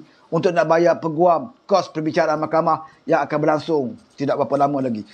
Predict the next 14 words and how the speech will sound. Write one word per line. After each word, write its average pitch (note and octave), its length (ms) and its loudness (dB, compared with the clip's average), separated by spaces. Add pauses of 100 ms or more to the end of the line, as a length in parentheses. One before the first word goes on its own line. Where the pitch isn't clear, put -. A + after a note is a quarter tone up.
(140)
Ramai B3 800 0
di F3+ 80 -4
antara F3+ 240 0
kamu, E3 400 -2 (160)
ya, A3+ 240 -2 (240)
akan D#3+ 240 0
diseret D#3+ 380 -2
ke D#3 100 -6
mahkamah. D3+ 400 -2 (240)
Maka D#3 240 -2
simpan F3+ 640 -2
duit. D#3+ 240 0 (1300)
Simpan G#3+ 480 2
duit. G3+ 400 0